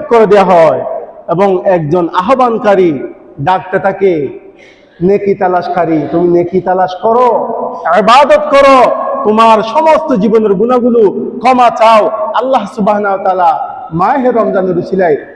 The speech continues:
তোমাকে ক্ষমা করে দিবে।" এবং এগারো মাস দিব্যি যারা গুনাহ করেছো, আল্লাহর রাস্তায় আসো নাই,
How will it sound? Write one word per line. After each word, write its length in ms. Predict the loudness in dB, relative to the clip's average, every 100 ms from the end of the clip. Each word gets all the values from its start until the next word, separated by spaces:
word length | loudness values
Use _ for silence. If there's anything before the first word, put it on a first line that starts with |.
| -8
তোমাকে 340 | -6 -4 -4
ক্ষমা 300 | -4 -4 -4
করে 220 | -4 -4
দিবে।" 360 | -4 -8 -14 -20 _ _ _ _ _ -20 -20 -20 -10 0
এবং 400 | 2 4 2 0 0 0
এগারো 240 | 2 4
মাস 500 | 4 6 6 4 0 -6 -6 -8 -10 -14 -20 -20 -20 _ _ _ 0
দিব্যি 520 | 4 4 2 0 2
যারা 260 | 4 4
গুনাহ 500 | 2 4 4 4 4
করেছো, 340 | 4 2 4 4
আল্লাহর 560 | 4 4 4 4 4
রাস্তায় 340 | 2 0 2 2
আসো 300 | 2 0 0
নাই, 260 | 0 0